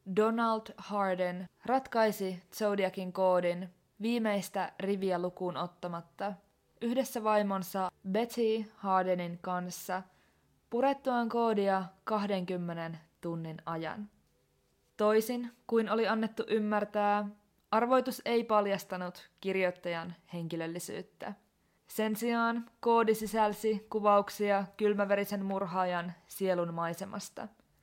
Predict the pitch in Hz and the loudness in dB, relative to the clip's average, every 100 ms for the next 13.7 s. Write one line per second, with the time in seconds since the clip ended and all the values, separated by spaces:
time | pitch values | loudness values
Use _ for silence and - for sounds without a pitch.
0 | _ - 214 202 220 240 254 247 - 254 | _ -6 -2 0 0 -2 -2 -2 -2 -2
1 | 240 - - 233 240 240 233 233 240 226 | -2 -6 -4 0 0 0 0 -2 0 2
2 | 214 208 220 214 196 - 214 190 202 - | 2 -2 -2 -4 -4 -8 -6 -4 -4 -6
3 | 190 202 202 - 190 185 190 180 - 190 | -4 -2 -2 -4 -4 -4 -6 -6 -6 -6
4 | 180 _ _ _ _ _ - 220 226 220 | -8 _ _ _ _ _ 0 4 4 2
5 | 220 - 226 214 240 262 233 - 214 202 | 0 -4 -4 -2 2 2 0 -2 2 4
6 | 208 202 202 202 208 196 196 202 185 175 | 2 -2 -2 2 2 2 -2 -4 -4 0
7 | 185 185 180 - 190 180 175 - 185 190 | 0 0 -4 -8 -4 -4 -6 -10 -2 0
8 | 180 165 - 165 160 160 160 165 175 - | 0 -2 -4 -4 -6 -8 -10 -8 -8 -8
9 | - 190 127 220 - _ _ _ _ _ | -12 -10 -10 -12 -14 _ _ _ _ _
10 | - 196 214 220 233 240 240 240 247 240 | -2 4 4 4 0 2 2 2 0 -4
11 | 233 _ - 214 214 226 226 226 220 226 | -6 _ -6 -4 -2 -2 0 0 2 4
12 | 220 220 214 - 208 214 214 208 196 196 | 4 2 -2 -8 0 4 4 4 2 -2
13 | 202 190 202 190 185 185 185 | -6 -4 -4 0 -2 -2 -8